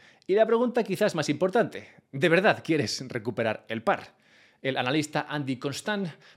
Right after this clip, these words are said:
plantea que si tratas de recuperar el par subiendo el dividendo, empeoras la situación de la empresa, lo que te puede obligar a vender más Bitcoin del que tendrías que vender hoy para solucionarlo o vender más acciones a un peor precio.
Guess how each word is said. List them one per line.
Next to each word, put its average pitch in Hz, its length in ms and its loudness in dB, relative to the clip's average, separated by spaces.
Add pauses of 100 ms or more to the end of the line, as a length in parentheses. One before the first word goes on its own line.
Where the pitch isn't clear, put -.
plantea 202 380 0
que 190 160 0
si 175 180 -4
tratas 196 360 -2
de 147 100 -2
recuperar 120 500 -2
el 98 200 -8
par 190 260 2
subiendo 92 360 -10
el 98 80 -6
dividendo, 143 540 0
empeoras 151 680 2
la 147 80 -4
situación 120 380 -6
de 117 100 -4
la 113 80 -2
empresa, 147 420 -2 (240)
lo 113 120 -10
que 120 80 -8
te 113 80 -6
puede 104 260 -6
obligar 117 400 0
a 107 80 -6
vender 101 340 -6
más 104 280 -6
Bitcoin 131 340 0
del 104 140 -6
que 107 80 -8
tendrías 104 320 -6
que 110 80 -6
vender 104 340 -8
hoy 156 260 0
para - 260 -8
solucionarlo 165 580 0 (240)
o 156 100 2
vender 135 360 0
más 113 200 -4
acciones 156 600 0
a 110 80 -4
un 107 200 -6
peor 92 280 -6
precio. 147 400 -2